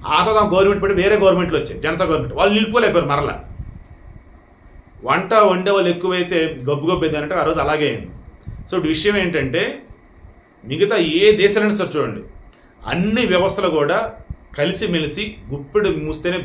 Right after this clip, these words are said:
బిగి-, అంటే గుప్పెడ ఇలా ముడిచి ఉంటేనే బలం అన్నట్టు ఉంది మన భారతదేశం. మిగతావన్నీ అలా లేవు. Even నేపాల్ కూడా అస్తవ్యస్తంగా ఉంటాయి. ప్రజెంట్ రీసెంట్‌గా కమ్యూనిజం గవర్నమెంట్ అది వచ్చింది ప్రచండ అని,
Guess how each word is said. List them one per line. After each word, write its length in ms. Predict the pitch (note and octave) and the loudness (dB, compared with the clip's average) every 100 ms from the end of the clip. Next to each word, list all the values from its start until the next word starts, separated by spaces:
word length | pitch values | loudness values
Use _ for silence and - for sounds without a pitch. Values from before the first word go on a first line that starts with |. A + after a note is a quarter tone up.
| A#2 A2 - - - - - - | -10 -14 -16 -20 -18 -16 -16 -16
బిగి-, 480 | G#2+ C#3 E3 E3+ C#3 | -10 -8 -8 -8 -8
అంటే 200 | D3+ A2 | -8 -8
గుప్పెడ 480 | C3+ C3+ F3+ F3+ A3 - - - - - - | -10 -6 -2 -2 -2 -8 -16 -16 -14 -14 -12
ఇలా 200 | A#2 B2+ - - - - | -8 -8 -10 -20 -20 -18
ముడిచి 320 | A#2 C3+ C3+ F3 | -8 -6 -4 -4
ఉంటేనే 340 | D3+ D3+ E3 | -4 -2 -4
బలం 340 | A#2+ A2+ C#3 | -4 -4 -2
అన్నట్టు 360 | D#3+ C3+ G#2+ F3+ | -2 -4 -8 -8
ఉంది 260 | D#3 C3+ G3 | -6 -6 -6
మన 140 | D3 | -6
భారతదేశం. 520 | A#2 A2+ A2 F#2+ - - - - - A2+ | -6 -8 -8 -12 -14 -20 -20 -20 -18 -8
మిగతావన్నీ 560 | C#3+ F3 F3+ F3 G3+ | -4 -2 0 0 0
అలా 180 | D#3+ C#3+ | -2 -2
లేవు. 300 | C3 D#3 E3 - - - - - | 0 0 -2 -8 -16 -18 -20 -6
Even 240 | D#3+ G3+ D3+ | 2 2 2
నేపాల్ 400 | E3 F#3+ G3+ G3+ | -2 0 0 2
కూడా 240 | G3+ G3 | 2 2
అస్తవ్యస్తంగా 640 | E3 - - G3 G3 F#3+ | 0 0 -2 -4 -2 -2
ఉంటాయి. 220 | F3+ F3 | -2 -2
ప్రజెంట్ 560 | - C3 C#3 D3 F3+ E3+ | -6 -10 -6 -4 -4 -2
రీసెంట్‌గా 760 | E3 E3+ E3+ F3 D#3+ D3 E3+ - - - - | -2 -2 -2 0 2 2 0 -8 -18 -16 -8
కమ్యూనిజం 360 | C#3+ E3+ F3 E3 | -4 -4 -2 -2
గవర్నమెంట్ 280 | D#3+ D#3+ | -2 -2
అది 80 | D#3+ | -2
వచ్చింది 240 | D3+ D3 C3 | -4 -4 -6
ప్రచండ 280 | C3 D3 | -6 -4
అని, 100 | C3 | -4